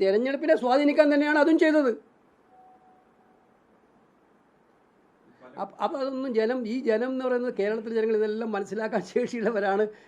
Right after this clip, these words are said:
എന്നുള്ളത് വ്യക്തമാണ്. അതേ പറഞ്ഞുള്ളൂ. ഞാൻ പറഞ്ഞതിനെ തെറ്റായി വ്യാഖ്യാനിപ്പിച്ച് ജനങ്ങൾ കൈക്കൂലിക്കാരാണെന്ന് ഞാൻ പറഞ്ഞു എന്ന് പറഞ്ഞു. ചില മാധ്യമങ്ങളൊക്കെ തന്നെ വോട്ടെടുപ്പ് നടത്തി അതിൻ്റെ പേരിൽ.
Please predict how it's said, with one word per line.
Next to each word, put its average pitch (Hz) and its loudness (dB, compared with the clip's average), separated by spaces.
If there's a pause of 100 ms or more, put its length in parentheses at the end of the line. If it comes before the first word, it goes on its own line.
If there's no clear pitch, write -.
(120)
എന്നുള്ളത് 208 2
വ്യക്തമാണ്. 208 0 (1000)
അതേ 208 2
പറഞ്ഞുള്ളൂ. 202 4 (100)
ഞാൻ 190 2 (100)
പറഞ്ഞതിനെ 208 6
തെറ്റായി 202 2
വ്യാഖ്യാനിപ്പിച്ച് 196 2 (100)
ജനങ്ങൾ 180 4 (100)
കൈക്കൂലിക്കാരാണെന്ന് 190 4
ഞാൻ 180 6
പറഞ്ഞു 170 4
എന്ന് 180 2
പറഞ്ഞു. 165 -6 (460)
ചില 175 4 (100)
മാധ്യമങ്ങളൊക്കെ 202 6
തന്നെ 190 2
വോട്ടെടുപ്പ് 214 6
നടത്തി 175 0 (100)
അതിൻ്റെ 170 2
പേരിൽ. 165 -2